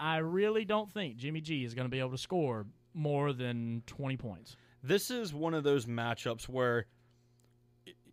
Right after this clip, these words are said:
Speaker 2: you look at a, uh, Hall of Fame quarterback and a quarterback that's still trying to prove his,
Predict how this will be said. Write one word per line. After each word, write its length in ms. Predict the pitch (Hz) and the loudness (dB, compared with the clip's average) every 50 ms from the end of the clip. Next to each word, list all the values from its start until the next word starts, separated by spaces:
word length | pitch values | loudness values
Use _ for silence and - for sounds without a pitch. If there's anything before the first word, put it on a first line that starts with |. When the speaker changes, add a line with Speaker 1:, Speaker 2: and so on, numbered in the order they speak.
| _ _ _ | _ _ _
Speaker 2:
you 160 | - 180 160 156 | 0 2 4 4
look 260 | 165 196 190 - 214 | 6 4 4 4 2
at 100 | 214 165 | 4 4
a, 300 | 147 139 135 131 123 120 | 6 6 6 4 4 4
uh, 180 | 117 113 110 107 | 4 2 0 0
Hall 280 | - - 165 170 190 | 0 0 2 2 2
of 60 | 190 - | 0 -2
Fame 320 | - 185 170 170 170 165 | 0 0 0 2 0 0
quarterback 720 | - - 160 156 156 151 151 143 139 139 143 143 139 - | -2 0 0 2 4 4 2 4 4 6 6 6 4 4
and 80 | 143 127 | 0 -2
a 40 | 113 | -2
quarterback 640 | - - - 151 156 151 147 139 147 139 143 131 - | -4 -4 -2 0 0 0 2 2 4 2 2 2 0
that's 200 | - 120 - - | -4 -6 -6 -6
still 280 | - - - 147 143 139 | -8 -4 -2 -2 -2 -2
trying 420 | - - 139 127 131 135 131 127 | -2 -2 -2 0 0 0 0 -2
to 60 | 120 | -4
prove 380 | 110 - - 143 135 135 123 - | -6 -4 -4 -2 -2 -2 -2 -2
his, 320 | 127 127 120 - - - | -4 -6 -6 -6 -8 -10